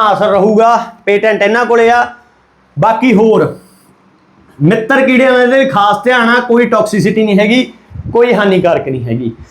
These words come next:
ਤਾਂ ਇਹ ਸੀ ਅੱਜ ਦੀ ਵੀਡੀਓ, ਅੱਜ ਦੀ ਦਵਾਈ। ਇਹਦੇ ਬਾਰੇ ਜਿੰਨਾ ਕੁ ਮੈਂ ਦੱਸ ਸਕਿਆ।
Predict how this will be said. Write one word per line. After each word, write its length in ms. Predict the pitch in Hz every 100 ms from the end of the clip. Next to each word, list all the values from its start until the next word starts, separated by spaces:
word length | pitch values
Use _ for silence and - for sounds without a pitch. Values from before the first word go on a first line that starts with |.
| - -
ਤਾਂ 100 | 226
ਇਹ 120 | 247
ਸੀ 140 | 220 233
ਅੱਜ 120 | 202
ਦੀ 240 | 233 - - -
ਵੀਡੀਓ, 460 | 139 190 247 262 254 202
ਅੱਜ 120 | 196
ਦੀ 160 | 196 226
ਦਵਾਈ। 520 | 175 180 226 254 262 - - - -
ਇਹਦੇ 160 | 214 233
ਬਾਰੇ 220 | 233 226
ਜਿੰਨਾ 240 | 202 220
ਕੁ 100 | 220
ਮੈਂ 120 | 220
ਦੱਸ 260 | 190 196 190
ਸਕਿਆ। 440 | 208 208 220 226